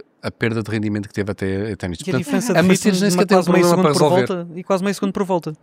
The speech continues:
Speaker 1: Sim, mas é o que eu digo, no final do dia a Mercedes nem sequer tem um problema para resolver.
Speaker 2: Não. A Mercedes está confortável com a combustão.
Speaker 1: E Kimi, e Kimi está com um rendimento que,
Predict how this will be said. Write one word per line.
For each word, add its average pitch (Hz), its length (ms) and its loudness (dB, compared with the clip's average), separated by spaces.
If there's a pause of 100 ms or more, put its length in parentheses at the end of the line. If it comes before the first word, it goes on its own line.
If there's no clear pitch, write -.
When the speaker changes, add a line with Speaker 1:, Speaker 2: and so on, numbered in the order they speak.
(120)
Speaker 1:
Sim, 311 200 0
mas 208 160 4
é 233 100 0
o 180 40 0
que - 80 -2
eu 214 40 6
digo, 185 100 2
no 185 40 -4
final 214 220 2
do 190 80 -2
dia 175 140 2
a - 20 4
Mercedes 185 260 -2
nem 196 80 -4
sequer 185 140 -6
tem 190 120 -2
um 180 40 -2
problema 180 300 0
para 175 120 -2
resolver. 262 300 0
Speaker 2:
Não. 392 160 0 (480)
A 139 120 -12
Mercedes 185 260 0
está 202 100 0
confortável 196 340 0
com 190 80 -4
a - 20 -2
combustão. 214 240 -6 (200)
Speaker 1:
E 117 140 0
Kimi, 131 440 0
e 120 40 -4
Kimi 135 480 -2 (220)
está - 220 0
com 147 140 0
um - 20 4
rendimento 143 480 0
que, - 120 -20